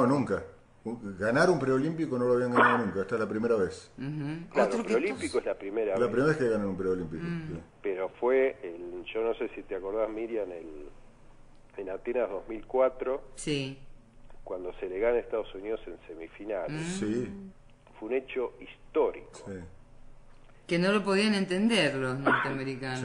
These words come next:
Speaker 1: Sí.
Speaker 2: ni el público.
Speaker 1: ¿Eso es estornudo o tos?
Speaker 3: No, es un poquito de tos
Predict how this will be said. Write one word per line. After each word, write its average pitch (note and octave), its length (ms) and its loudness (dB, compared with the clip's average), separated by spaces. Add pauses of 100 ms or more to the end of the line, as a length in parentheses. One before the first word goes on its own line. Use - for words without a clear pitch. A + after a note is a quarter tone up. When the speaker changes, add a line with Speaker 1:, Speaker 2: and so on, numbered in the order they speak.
Speaker 1:
Sí. B2+ 60 0
Speaker 2:
ni E3+ 160 2
el D#3+ 180 0
público. C#3 720 0 (520)
Speaker 1:
¿Eso C3+ 180 -2
es B2+ 80 -2
estornudo D3 600 4
o A#2+ 100 2
tos? - 460 0
Speaker 3:
No, C#3+ 360 8
es C3 220 2
un C3 100 2
poquito A#2+ 460 2
de G#2+ 120 2
tos B2+ 300 6